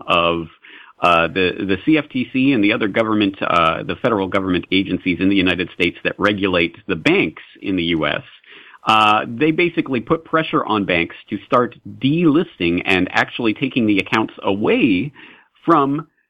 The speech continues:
completely legitimate and legal business owners, but in industries that, uh, that the federal government deemed they did not like. Um, talking about things, i-, including this affected, uh, uh, porn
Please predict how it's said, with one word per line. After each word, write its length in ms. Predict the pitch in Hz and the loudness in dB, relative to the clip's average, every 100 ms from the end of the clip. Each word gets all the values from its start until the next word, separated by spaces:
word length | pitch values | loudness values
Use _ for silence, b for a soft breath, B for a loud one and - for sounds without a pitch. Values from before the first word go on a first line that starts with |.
| _ | _
completely 640 | - 147 - 247 277 196 180 | -2 -2 -2 -4 -4 -2 0
legitimate 680 | 165 143 123 240 156 110 110 | 0 0 -4 -2 0 0 -2
and 180 | 110 110 | -2 -2
legal 480 | 107 131 226 127 101 | 0 0 0 -2 -2
business 360 | 135 175 101 98 | -2 -4 -6 -4
owners, 320 | 90 85 95 - | -4 -4 -6 -4
but 160 | 113 - | -4 0
in 280 | 147 147 135 _ - | 0 0 -4 _ -6
industries 520 | 165 143 - 113 104 110 | -6 -6 -12 -12 -10 -8
that, 160 | 90 - - | -10 -10 -6
uh, 240 | 95 92 | -4 -4
that 220 | 92 90 | -6 -6
the 260 | 101 90 87 - | -4 -4 -4 -4
federal 200 | 104 92 | -2 -2
government 420 | 92 90 80 - | -2 -2 -6 -4
deemed 300 | 92 90 85 | -2 0 0
they 120 | 90 | -2
did 140 | 85 90 | -2 -2
not 260 | 85 - | 0 -2
like. 460 | - 98 98 - - _ B B B - | -2 0 -2 -4 -16 _ B B B -2
Um, 380 | 90 85 85 | 2 2 0
talking 440 | 85 139 143 139 113 | 0 0 2 0 0
about 240 | 110 101 | 0 0
things, 200 | 117 104 | -2 -6
i-, 40 | - | -2
including 920 | 139 98 120 117 156 165 151 135 117 | -4 -2 -4 -2 0 2 2 0 -2
this 140 | 110 - | -8 -8
affected, 460 | 104 104 - 87 85 | -6 -6 -6 -8 -6
uh, 280 | 85 82 - | -6 -4 -4
uh, 140 | 82 | -6
porn 360 | - 120 139 | -4 0 0